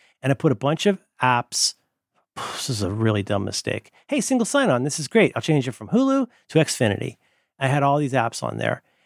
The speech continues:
And plus apps I just accumulated. John, I have Canabalt on there. I don't play Canabalt. I've got all these games from Apple Arcade, all this stuff. It's, again, it's like the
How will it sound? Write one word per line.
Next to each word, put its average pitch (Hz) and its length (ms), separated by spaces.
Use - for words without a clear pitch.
And 131 100
plus 185 280
apps 143 260
I 190 80
just 185 160
accumulated. 135 680
John, 226 160
I 226 40
have 220 140
Canabalt 120 640
on 113 180
there. 104 280
I 233 60
don't 214 120
play 110 100
Canabalt. 120 600
I've - 40
got 220 100
all 196 60
these 165 200
games 131 480
from 139 160
Apple 120 280
Arcade, 120 560
all 170 160
this 190 160
stuff. 175 340
It's, 185 260
again, 156 280
it's 127 100
like 131 100
the 165 120